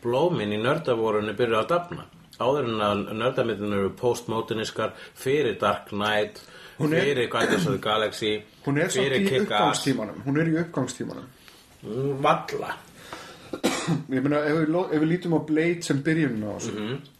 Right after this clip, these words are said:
Speaker 2: þá er hún, kemur hún í kjölfarið á
Speaker 1: Hún er
Speaker 2: henni.
Speaker 1: starthólunum og það var margar slæmar myndir sem komu þá.
Speaker 2: Já.
Speaker 1: Meðan hans Blade, eh, þrjú.
Speaker 2: Hún er hvað, tvö þúsund og þrjú eða eitthvað svoleiðis?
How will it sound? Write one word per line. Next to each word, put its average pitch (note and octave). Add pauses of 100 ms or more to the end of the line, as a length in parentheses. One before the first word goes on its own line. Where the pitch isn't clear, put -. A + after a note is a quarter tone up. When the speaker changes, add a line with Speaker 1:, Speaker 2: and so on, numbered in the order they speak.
(220)
Speaker 2:
þá C3+
er C3+
hún, D#3+
kemur D3+
hún C#3+
í C#3
kjölfarið D3
á A#2+
Speaker 1:
Hún -
er -
Speaker 2:
henni. -
Speaker 1:
starthólunum A2
og A2
það A#2+
var A#2+
margar C3
slæmar B2+
myndir C3+
sem A#2
komu A2+
þá. - (100)
Speaker 2:
Já. A#2 (300)
Speaker 1:
Meðan A#2
hans G2+
Blade, G2
eh, F2
þrjú. E2 (1700)
Speaker 2:
Hún B2+
er D#3
hvað, C3
tvö D#3+
þúsund -
og -
þrjú C#3+
eða F4
eitthvað A#3
svoleiðis? -